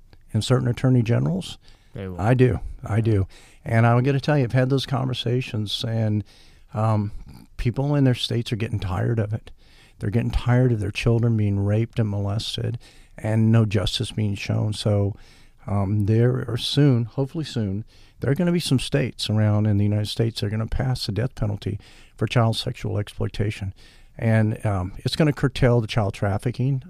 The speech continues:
Speaker 1: a, a lot, 'cause right now a pimp can go and groom a child at any age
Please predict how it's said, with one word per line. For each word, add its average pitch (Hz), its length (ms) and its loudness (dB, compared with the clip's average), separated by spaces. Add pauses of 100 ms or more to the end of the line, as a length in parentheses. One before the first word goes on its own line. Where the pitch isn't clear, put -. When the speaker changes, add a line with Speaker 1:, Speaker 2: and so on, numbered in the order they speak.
Speaker 1:
a, 113 100 4
a 98 200 -2
lot, 95 300 0 (320)
'cause 160 140 0
right 196 160 -2
now 185 200 2
a 92 60 -4
pimp 156 440 -2 (420)
can 123 220 0
go 120 220 2
and 110 120 0
groom 113 220 0
a 98 60 -2
child 113 520 -4
at 107 200 0
any 113 260 0
age 131 360 -2